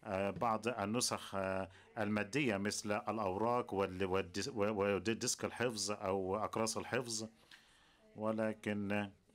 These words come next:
هناك شيء في الكلاود يمكن أن نقوم بحفظه في الكلاود أو نظام الكلاود ال-، الرقمي. إذن إلى حد ما علينا أن نفكر في أي شيء قد يحدث.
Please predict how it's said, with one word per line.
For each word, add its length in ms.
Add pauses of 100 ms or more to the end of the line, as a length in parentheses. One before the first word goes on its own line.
(200)
هناك 300
شيء 240
في 120
الكلاود 640
يمكن 360
أن 80
نقوم 360
بحفظه 440
في 160
الكلاود 500
أو 80
نظام 320
الكلاود 760 (180)
ال-، 540 (260)
الرقمي. 640 (680)
إذن 400
إلى 320
حد 300
ما 420 (260)
علينا 360
أن 60
نفكر 360
في 180
أي 200
شيء 300
قد 180
يحدث. 500